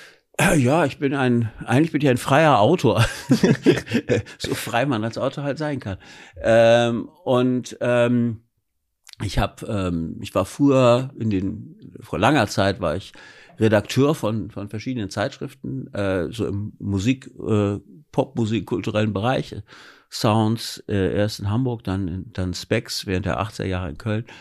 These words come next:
Äh, und danach war ich, äh, ja, wie gesagt, freier Autor und hab an verschiedenen Universitäten und, und Ak-, Kunstakademien gearbeitet, äh, zuletzt in Wien und bis Ende, ja, bis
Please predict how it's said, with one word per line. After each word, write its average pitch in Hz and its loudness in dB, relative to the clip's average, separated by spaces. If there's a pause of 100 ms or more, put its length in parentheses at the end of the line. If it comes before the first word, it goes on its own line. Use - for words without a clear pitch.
(500)
Äh, 104 4
und 107 4
danach 110 2
war 98 2
ich, 98 -4
äh, 98 -2 (160)
ja, 90 -2
wie 92 -4
gesagt, 104 -4
freier 95 2
Autor 139 4
und 117 4
hab 127 0
an 107 0
verschiedenen 104 0
Universitäten 90 -4
und, 78 -8
und 82 -12
Ak-, - -14 (180)
Kunstakademien 87 -2
gearbeitet, 95 -2 (560)
äh, 90 2
zuletzt - -2
in 92 -4
Wien 110 -2
und 101 -4 (160)
bis - -4 (560)
Ende, 92 0
ja, 90 2
bis - -10